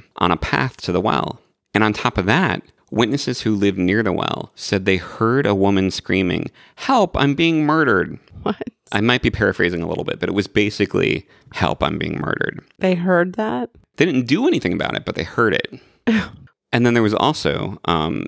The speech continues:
Speaker 1: Levi saying, "Oh," in the well, which the prosecution said he could have had no way of knowing where her body was.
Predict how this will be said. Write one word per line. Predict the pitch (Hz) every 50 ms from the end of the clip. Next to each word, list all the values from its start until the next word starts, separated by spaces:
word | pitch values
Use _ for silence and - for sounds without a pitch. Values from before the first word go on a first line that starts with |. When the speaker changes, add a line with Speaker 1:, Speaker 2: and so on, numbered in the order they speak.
| -
Speaker 1:
Levi | - - 98 98 98 95 95 87
saying, | 90 - - 90 87 87 - -
"Oh," | 196 202 196 180 147
in | 127 120
the | 110
well, | 107 107 - - - 143 131 - - -
which | - - 101 - - -
the | - 92
prosecution | - 113 104 - - 87 - - 117 113 - 101 92
said | - - - 98 - - - - _ -
he | - - 123
could | - - -
have | 117 -
had | - 101 92
no | 92 95 98 110 107
way | 104 101 98
of | 90 90
knowing | 85 85 - - 53 52
where | - 82
her | 85 85
body | 85 87 87 82 85 -
was. | - - - - - - - -